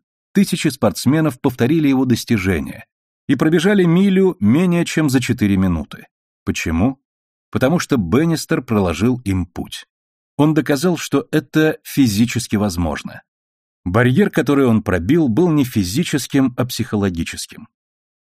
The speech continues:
Крушитель барьеров — это человек, которым движет внутренняя мотивация, а не внешние негативные воздействия.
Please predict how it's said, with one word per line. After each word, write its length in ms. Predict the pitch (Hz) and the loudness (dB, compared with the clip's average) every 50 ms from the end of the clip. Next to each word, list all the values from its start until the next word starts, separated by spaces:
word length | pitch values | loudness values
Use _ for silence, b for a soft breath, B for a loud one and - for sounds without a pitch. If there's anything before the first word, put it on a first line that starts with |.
| _ _ | _ _
Крушитель 480 | - 117 135 139 - 220 208 - 196 165 | -2 0 0 2 2 2 2 2 2 2
барьеров — 520 | 123 135 135 143 165 202 196 185 - - - | 2 2 2 2 2 2 2 0 -2 -2 -4
это 160 | 156 139 147 | -4 -2 -2
человек, 460 | - - - 123 127 151 180 185 - | -2 -2 0 0 0 2 0 0 -2
которым 340 | - 139 131 160 151 151 139 | -4 -4 -2 0 0 2 2
движет 380 | 127 156 190 160 156 160 120 98 | 2 2 2 2 0 0 -2 -2
внутренняя 560 | 95 110 156 165 - 147 147 147 143 143 139 | 0 0 0 0 0 -2 0 0 0 0 0
мотивация, 840 | 139 139 127 - 127 123 151 160 135 123 - - - 90 85 85 - | 0 -2 0 0 0 0 2 0 0 -2 -4 -4 -4 -4 -4 -4 -4
а 80 | - 101 | -4 -2
не 120 | 98 95 | -2 0
внешние 480 | 87 82 101 131 143 120 - 123 117 113 | 0 0 0 0 0 -2 -2 0 2 2
негативные 640 | 107 104 90 92 85 - - 95 85 85 82 82 | 2 2 2 0 -2 -2 -2 -2 -2 -2 -2 -2
воздействия. 680 | 78 82 80 76 78 82 78 - - - - - - | -4 -4 -6 -6 -6 -8 -8 -8 -8 -12 -12 -14 -18